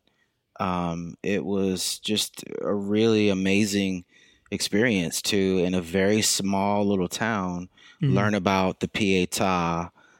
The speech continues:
Speaker 1: learn about, you know,
Speaker 2: <laughs>
Speaker 1: Saint Peter's, learn about the Colosseum, and then years later go see that stuff, you know, on the regular.
Speaker 2: Sure.
Speaker 1: So, um, I wouldn't change anything about being born down south and being raised down south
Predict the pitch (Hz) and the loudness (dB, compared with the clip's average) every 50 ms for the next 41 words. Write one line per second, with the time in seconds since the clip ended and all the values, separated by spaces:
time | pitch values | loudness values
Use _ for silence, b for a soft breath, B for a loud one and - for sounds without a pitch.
0 | b b b 95 92 98 98 98 101 90 165 202 202 95 190 202 202 - 196 - | b b b -4 -2 0 0 0 0 0 2 2 2 4 4 4 4 6 4 4
1 | 196 190 180 - - 190 113 104 101 98 240 - 120 110 107 104 104 98 98 98 | 4 4 2 4 2 2 2 2 2 0 -2 0 0 2 2 2 2 2 4 2
2 | 95 92 92 90 85 87 87 95 98 98 104 101 92 95 92 - - - - - | 2 2 2 0 -2 -2 0 0 0 0 0 0 0 0 0 0 -2 -2 -2 0
3 | 98 92 92 85 - - 110 147 165 131 104 98 90 92 92 95 98 95 90 82 | 0 2 2 2 0 0 0 0 2 2 0 0 0 0 0 0 -2 -2 -2 -2
4 | 95 98 104 110 101 - 85 95 104 120 107 90 85 - 90 85 - - - 113 | -2 -2 0 -2 -2 -2 -2 0 0 2 0 0 -2 -2 -4 -4 -2 -2 -2 0
5 | 127 85 - 78 - - - - - - 73 67 64 62 - - - - 92 101 | 0 0 0 -2 -2 -2 -4 -4 -4 -4 -4 -4 -4 -6 -8 -10 -10 -8 -8 -6
6 | 92 82 62 76 87 82 85 78 85 98 107 110 92 98 80 65 57 50 50 - | -6 -6 -6 -6 -6 -6 -6 -4 -2 -2 -2 -2 -2 -2 -4 -4 -4 -6 -8 -12
7 | b b b b b b b b - - 123 117 110 107 - - - 95 92 92 | b b b b b b b b -2 -2 0 0 0 -2 -2 -2 0 0 0 0
8 | 90 90 90 90 87 - - _ - - 92 98 95 92 92 90 90 87 87 87 | 0 -2 -2 -4 -6 -8 -10 _ -10 -6 -4 -2 -2 -2 -2 -2 -4 -4 -6 -8
9 | 87 _ _ _ _ _ _ _ - - - 110 131 165 180 170 147 - - 147 | -12 _ _ _ _ _ _ _ -10 -4 -2 0 2 2 2 0 0 -2 0 0
10 | 143 143 143 147 135 131 131 127 - 101 90 90 87 87 85 85 82 - 92 87 | 0 0 0 0 0 0 0 0 0 0 0 0 0 0 0 0 -2 -2 -2 -2
11 | 87 85 80 87 85 87 87 87 87 87 87 87 - _ _ _ _ _ - 98 | -2 -2 -4 -4 -4 -2 -2 -2 -4 -4 -6 -10 -14 _ _ _ _ _ -2 -2
12 | 90 90 87 - - 95 87 87 87 85 - - 87 87 85 92 87 85 80 87 | 0 0 -2 -2 0 0 2 2 2 0 0 -2 -2 0 0 0 -2 -2 0 2
13 | 90 92 92 90 85 - - 90 85 85 80 - - 90 87 87 85 85 - - | 2 4 4 2 2 0 0 0 0 0 -2 -2 0 0 0 0 0 -2 -6 -10
14 | - | -18